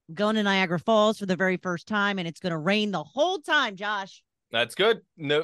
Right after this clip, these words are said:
Speaker 2: w-, you'll already have the poncho on for the Maid of the Mist then.
Speaker 1: <laughs> Okay. <laughs> I don't know. I don't know. We'll see what happens. Have you ever been to Niagara Falls?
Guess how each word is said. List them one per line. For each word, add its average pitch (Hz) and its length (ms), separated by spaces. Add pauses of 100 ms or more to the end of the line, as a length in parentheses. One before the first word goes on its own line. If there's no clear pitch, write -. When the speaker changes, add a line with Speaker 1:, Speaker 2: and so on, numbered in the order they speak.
Speaker 2:
w-, 151 260
you'll 147 360
already 170 460
have 147 260
the 139 100
poncho 127 480
on 107 300
for 117 120
the 104 120
Maid 95 240
of 92 100
the 92 80
Mist 82 420
then. 78 340
Speaker 1:
<laughs> - 40 (500)
Okay. 220 760
<laughs> - 60 (1900)
I 247 200
don't 247 180
know. 170 380
I 208 200
don't 196 180
know. 156 300
We'll 269 160
see 262 180
what 233 120
happens. 170 400
Have 226 200
you 285 60
ever 294 140
been 269 140
to 277 80
Niagara 247 400
Falls? 226 440